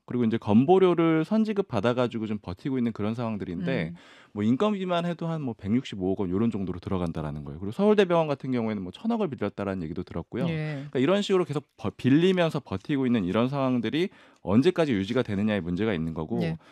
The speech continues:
Speaker 1: 그럼 이런 과정에서 결국 일부 병원들이, 특히 이제 지방에 있는 병원들이 못 버텨서 무너지게 되면은
Speaker 2: 음.
Speaker 1: 그러면 이제 지방에 있는 환자들,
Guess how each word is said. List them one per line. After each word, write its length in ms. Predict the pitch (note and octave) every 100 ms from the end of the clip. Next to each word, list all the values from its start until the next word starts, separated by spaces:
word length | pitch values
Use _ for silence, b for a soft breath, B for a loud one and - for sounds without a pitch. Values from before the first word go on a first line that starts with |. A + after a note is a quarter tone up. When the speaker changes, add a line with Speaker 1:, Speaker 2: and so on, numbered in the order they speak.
| b -
Speaker 1:
그럼 120 | C3+
이런 200 | E3 F#3+
과정에서 340 | F3+ E3+ E3+
결국 260 | - A#2 A#2
일부 260 | D3+ G3
병원들이, 640 | E3 B2 C3 A2 F2+ D#2 E2+
특히 220 | - -
이제 100 | A2
지방에 400 | G2+ - C#3 E3+
있는 180 | D#3+ C#3+
병원들이 380 | A#2 G#2 G#2+ G#2+
못 220 | E2+ F#2
버텨서 640 | D#3+ D#3 - A#2+ E3+ F3+ - b b
무너지게 440 | G2+ A#2 E3+ D3 C#3
되면은 480 | G2 E2 F2+ B2 F3+
Speaker 2:
음. 340 | E3 D#3+ D#3 -
Speaker 1:
그러면 220 | F#3+ D#3
이제 60 |
지방에 440 | A2+ - B2+ F#3+ F3
있는 200 | B2 A#2+
환자들, 580 | D#3+ E3+ D#3 G#2+ D#2